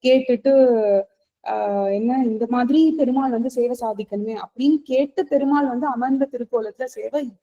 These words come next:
எவ்வளவு பெரிய பெருமாள்மா, திருவடியிலே நின்னுட்டு பார்த்துட்டே இருக்கலாம், அவ்வளவு அழகான பெருமாள்.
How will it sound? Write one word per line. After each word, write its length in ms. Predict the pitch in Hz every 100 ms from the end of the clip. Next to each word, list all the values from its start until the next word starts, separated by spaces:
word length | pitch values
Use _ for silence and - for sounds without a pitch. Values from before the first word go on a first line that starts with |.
| _
எவ்வளவு 500 | 294 285 311 339 330
பெரிய 280 | 330 311 311
பெருமாள்மா, 600 | - 254 269 277 254 247 - _ _ _ _ -
திருவடியிலே 500 | 269 285 302 285 320
நின்னுட்டு 440 | 285 254 277 269 330 -
பார்த்துட்டே 680 | 220 247 _ 320 294 277 277
இருக்கலாம், 380 | 320 285 262 220
அவ்வளவு 500 | 190 - - 302 294
அழகான 420 | 247 240 247 254
பெருமாள். 460 | 247 220 214 220